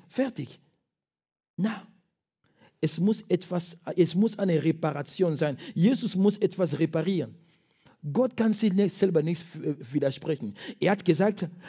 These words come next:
„Der Lohn der Sünde ist der Tod.“ Das heißt, jemand muss einen Preis bezahlen. Aber dieser jemand sollte jemand, der heilig ist. Dieser jemand sollte jemand, der nichts gesündigt hat. Dieser jemand soll <laughs> übernatürlich sein.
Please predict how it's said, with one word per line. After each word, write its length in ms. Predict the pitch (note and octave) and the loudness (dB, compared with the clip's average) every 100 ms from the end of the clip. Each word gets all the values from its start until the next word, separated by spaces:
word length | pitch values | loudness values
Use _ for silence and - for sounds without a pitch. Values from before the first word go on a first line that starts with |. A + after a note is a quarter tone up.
| - | 0
„Der 160 | D3+ F3+ | 6 8
Lohn 300 | G3 - A3+ | 8 2 2
der 100 | F3+ | 2
Sünde 360 | - A#3+ G#3+ | 2 4 4
ist 300 | F3 G3+ G3+ | 4 2 0
der 100 | G#3 | -2
Tod.“ 360 | G#3 D4 - - _ _ _ - - | -2 -4 -8 -20 _ _ _ -4 4
Das 160 | F#3+ | 4
heißt, 180 | B3+ - | 4 4
jemand 540 | F#3+ A#3+ F4 C4+ C4+ | 8 8 8 2 0
muss 320 | G#3 G#3 A#3 - | 6 6 6 4
einen 280 | G3+ F3+ | 4 4
Preis 300 | F3+ G#3+ B3 | 0 -4 -4
bezahlen. 540 | - F#3+ - A3 B2 G#2 _ _ _ - - | 0 -2 0 -2 -2 -6 _ _ _ -10 2
Aber 220 | G3 F#3+ | 4 6
dieser 280 | F3 C#4 A#3+ | 6 8 8
jemand 460 | G#3 D4+ C4 F#3+ | 8 4 4 2
sollte 280 | - A#3 F3+ | 4 4 6
jemand, 240 | F#3 F#3+ F#3 | 4 6 4
der 180 | D#3 | 2
heilig 320 | F#3 A#3 F3+ - | 0 0 0 0
ist. 300 | B2+ - - G4 - | -6 -8 -14 -10 2
Dieser 280 | F3+ G3+ A#3 | 6 8 6
jemand 360 | C4+ D#4+ A3+ | 6 4 2
sollte 240 | - C4 F#3 | 2 2 6
jemand, 260 | F#3+ G#3 | 6 8
der 100 | F3+ | 6
nichts 200 | F#3 G#3 | 6 2
gesündigt 520 | - F3+ C4+ G3 E3+ | 2 0 2 0 2
hat. 140 | C#3 C3 - F#4+ | -2 -6 -10 2
Dieser 240 | G#3 G#3 | 4 6
jemand 380 | A3 D4+ C4+ A3 | 6 6 4 0
soll 340 | - D4 D4 - _ _ _ _ _ _ - - - _ _ _ - | 2 2 2 -2 _ _ _ _ _ _ -20 -20 -20 _ _ _ -12
<laughs> 260 | - - - | -10 -8 0
übernatürlich 680 | E3+ E3 F3 F3+ A#3+ - | 2 2 0 -2 -2 -4
sein. 220 | - A#2+ | -8 -14